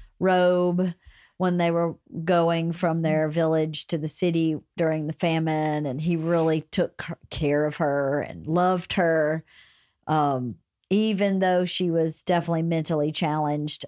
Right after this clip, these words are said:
Speaker 1: um, he still loved her, and he didn't trust anybody else to take care of her. The, you know, the one day he left someone else in charge of her, they left her outside all night, forgot to bring her in the house.
Speaker 2: Yeah.
Speaker 1: And that did make him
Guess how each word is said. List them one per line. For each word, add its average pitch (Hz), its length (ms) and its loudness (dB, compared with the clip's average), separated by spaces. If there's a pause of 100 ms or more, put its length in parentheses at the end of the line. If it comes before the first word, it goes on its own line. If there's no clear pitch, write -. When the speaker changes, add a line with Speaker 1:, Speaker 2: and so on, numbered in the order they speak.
Speaker 1:
um, 147 440 -2 (360)
he 180 100 -2
still 175 260 -2
loved 160 360 0
her, 165 160 4
and 160 80 -2
he 151 80 -4
didn't 160 240 -4
trust 170 280 -2
anybody 165 300 0
else 127 200 -2
to - 100 -4
take - 120 -8
care 151 280 2
of 143 80 -4
her. 147 120 0
The, 123 180 -6 (100)
you 98 160 -10
know, 87 280 -12 (580)
the 185 100 2
one 190 400 2
day 190 260 2
he 180 100 0
left 175 200 0
someone 175 280 -2
else 165 280 0
in 170 80 -4
charge 170 320 0
of 165 80 -6
her, 175 80 2
they 160 120 2
left 165 200 0
her 165 80 2
outside 160 440 0
all 160 160 0
night, 160 520 -2 (420)
forgot - 260 -4
to - 80 -12
bring 175 140 2
her 165 60 0
in 156 60 -4
the 165 60 -4
house. 170 580 0
Speaker 2:
Yeah. 160 120 -2
Speaker 1:
And 175 220 -2 (160)
that 196 180 0
did 190 220 0
make 254 240 0
him 165 260 -2